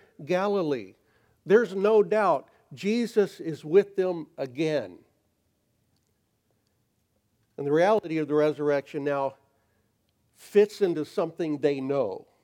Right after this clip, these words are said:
It fits into their normal life. So what is the lesson? The lesson is this, that the Christian life is a life of dependence on God.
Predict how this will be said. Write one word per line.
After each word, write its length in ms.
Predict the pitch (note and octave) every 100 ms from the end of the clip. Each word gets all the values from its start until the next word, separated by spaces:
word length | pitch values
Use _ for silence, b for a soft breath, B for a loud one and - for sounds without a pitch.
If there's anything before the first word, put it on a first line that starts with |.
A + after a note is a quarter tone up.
| _ _ _ _ _ _
It 160 | D#3+ D#3+
fits 400 | - A3+ A#3 A3
into 480 | G3 - F#3+ F#3 - b b _
their 300 | C#3+ D#3+ D#3
normal 520 | D#3 E3+ F#3 F3 D3
life. 580 | C#3 D3+ C3+ F#2+ - - _ _ _
So 160 | _ F#3+
what 180 | E3 G3+
is 140 | A3
the 120 | F#3+ F3
lesson? 480 | F3+ F3+ - A#2 E2+ _ _ _ _ _ _ _ _ _
The 80 | -
lesson 440 | D#3 G#3 A#3 G#3 F#3+
is 180 | F3
this, 520 | D3+ G3 D3 - - _ _ _ _ _ _ _ _ _
that 160 | F3 D#3
the 100 | D#3+
Christian 540 | - A3 A3 - F#3+
life 340 | E3+ F#3+ F#3 F3
is 160 | D3+
a 60 | E3
life 400 | D#3 F3 F#3 E3
of 220 | D#3 C3+
dependence 680 | D3 D3 - G3 F#3+ E3+ -
on 200 | C#3+ C3+
God. 400 | D#3+ D#3 A2+